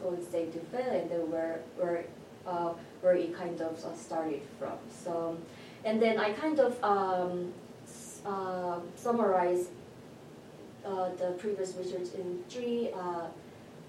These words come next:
three main, um, study, uh, areas and disciplines, and I think those three are,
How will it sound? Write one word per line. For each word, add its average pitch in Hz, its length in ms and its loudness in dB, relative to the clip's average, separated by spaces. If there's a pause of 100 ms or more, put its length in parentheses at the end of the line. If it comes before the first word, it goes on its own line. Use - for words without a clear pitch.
(140)
three 226 200 0
main, 180 520 0
um, 170 580 -6
study, 175 760 0 (280)
uh, 170 200 -4
areas 170 420 2
and 165 120 -8
disciplines, 165 640 -6
and 180 220 -2
I 156 100 -2 (120)
think 180 260 -4
those 185 220 4
three 196 260 6
are, 185 380 2